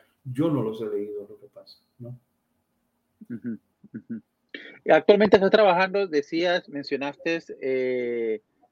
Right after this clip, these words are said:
Speaker 2: en una novela. Eh, ¿cuál, en qué proyectos estás en estos momentos?
Speaker 1: Bueno, tengo dos
Speaker 2: Eh,
Speaker 1: novelas ya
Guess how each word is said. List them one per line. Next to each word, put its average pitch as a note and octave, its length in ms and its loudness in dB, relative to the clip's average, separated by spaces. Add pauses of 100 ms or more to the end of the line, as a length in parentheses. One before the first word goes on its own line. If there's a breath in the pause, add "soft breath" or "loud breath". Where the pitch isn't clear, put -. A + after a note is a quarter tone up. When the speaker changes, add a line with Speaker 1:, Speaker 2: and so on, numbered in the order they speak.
(200)
Speaker 2:
en B2+ 200 -10
una C3+ 560 -2
novela. A#2+ 920 -2
Eh, A2+ 340 -8
¿cuál, E3 200 0
en D3 100 -8
qué F#3 140 -2
proyectos F#3+ 400 0
estás F3 380 -6
en D#3+ 100 -8
estos D3+ 260 -16
momentos? D#3 360 -12
Speaker 1:
Bueno, F#3+ 260 2
tengo A#3+ 240 0
dos A3+ 160 -2
Speaker 2:
Eh, - 20 -2
Speaker 1:
novelas G3 420 2
ya F#3 220 -2